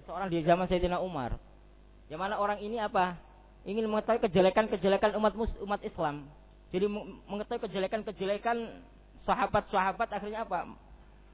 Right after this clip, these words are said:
Setelah mengetahuinya itu, lalu diberitahukan kepada Sayyidina Umar. Sayyidina Umar marah.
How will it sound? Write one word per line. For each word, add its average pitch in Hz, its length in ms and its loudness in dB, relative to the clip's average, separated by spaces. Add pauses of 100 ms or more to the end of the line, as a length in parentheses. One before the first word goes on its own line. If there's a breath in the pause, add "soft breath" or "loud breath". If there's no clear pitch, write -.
(120)
Setelah 202 360 -2
mengetahuinya 190 640 -2
itu, 220 360 -6
lalu 190 440 -2
diberitahukan 180 480 2
kepada 165 280 -6
Sayyidina 160 400 -6
Umar. 175 200 -4
Sayyidina 180 280 -6
Umar 190 160 -8
marah. 151 320 -10